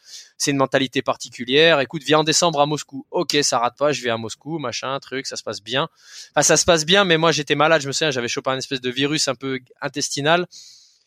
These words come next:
qui fait que j'avais dû annuler une ou deux séances. Bon, un truc que j'aime pas du tout. Je pense que lui, ça l'avait un peu agacé que j'annule une séance ou deux, machin, bref. Et lui, je crois qu'il changeait de poste à l'époque et il allait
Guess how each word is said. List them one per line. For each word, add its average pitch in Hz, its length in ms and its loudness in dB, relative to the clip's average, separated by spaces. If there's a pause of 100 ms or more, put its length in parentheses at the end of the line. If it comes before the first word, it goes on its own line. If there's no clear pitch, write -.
(540)
qui 165 140 -6
fait 175 180 4
que 160 60 2
j'avais 151 220 4
dû 151 140 2
annuler 156 280 4
une 156 120 0
ou 151 40 -2
deux 147 100 0
séances. 170 600 4
Bon, 135 320 0
un 131 100 -4
truc 147 160 -8
que 151 100 -2
j'aime 135 200 2
pas 143 100 2
du 143 160 -6
tout. 175 240 -4
Je - 80 -4
pense 143 160 -4
que 143 80 -4
lui, 143 100 -2
ça 143 120 0
l'avait 123 140 0
un 123 80 0
peu 143 100 -2
agacé 131 420 2
que 123 60 -8
j'annule 123 260 -2
une 120 80 -6
séance 123 320 -6
ou 143 60 -12
deux, 147 180 -2
machin, 139 300 -4
bref. 117 260 -6 (800)
Et 143 80 0
lui, 185 160 2
je 202 80 4
crois 170 140 2
qu'il 165 140 -2
changeait 185 360 4
de 160 140 2
poste 180 320 2
à 147 80 4
l'époque 170 360 0
et 160 60 2
il 143 80 0
allait 156 320 2